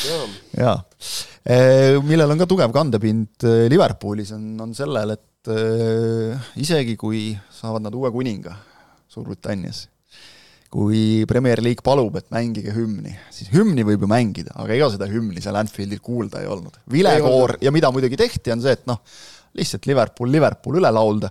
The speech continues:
Speaker 2: ja siis, kui hümn, see nende, nende seal, nende hümn kuskil seal Londonis, nende hümn oli mängitud, siis tuli Liverpooli hümn. Ehk siis loomulikult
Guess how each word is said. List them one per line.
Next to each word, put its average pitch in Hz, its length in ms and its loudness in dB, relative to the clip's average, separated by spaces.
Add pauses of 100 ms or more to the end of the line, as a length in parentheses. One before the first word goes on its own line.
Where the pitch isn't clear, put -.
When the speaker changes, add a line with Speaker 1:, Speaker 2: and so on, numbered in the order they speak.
Speaker 2:
ja - 160 -12
siis, 180 480 -2 (220)
kui 110 180 -6
hümn, 127 320 -4 (140)
see - 200 -10 (440)
nende, 107 260 -4 (100)
nende 135 300 0 (100)
seal, 110 340 -6
nende 123 380 0
hümn 104 320 -4
kuskil 107 400 -6
seal 101 220 -2 (340)
Londonis, 110 420 -4
nende 139 200 2
hümn 135 180 2
oli 113 140 0
mängitud, - 400 -4 (300)
siis - 200 -10
tuli 107 220 -2
Liverpooli 101 420 0
hümn. 95 240 -6 (120)
Ehk 135 200 0
siis 113 160 -4
loomulikult 117 640 -2